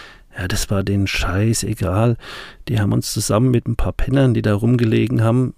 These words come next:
total besoffen oder irgendwas, äh, ich sag mal, rausgekehrt aus dem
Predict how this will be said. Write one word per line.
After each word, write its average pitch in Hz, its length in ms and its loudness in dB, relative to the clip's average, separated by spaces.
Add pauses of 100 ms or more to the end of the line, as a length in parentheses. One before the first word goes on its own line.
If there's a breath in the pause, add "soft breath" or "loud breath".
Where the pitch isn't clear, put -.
total 101 320 -2
besoffen 110 540 -2
oder 107 180 0
irgendwas, 113 800 0 (100)
äh, 101 380 -2
ich - 100 -10
sag 120 160 -4
mal, 90 240 0
rausgekehrt 98 1040 -2
aus 98 220 -4
dem 95 380 -2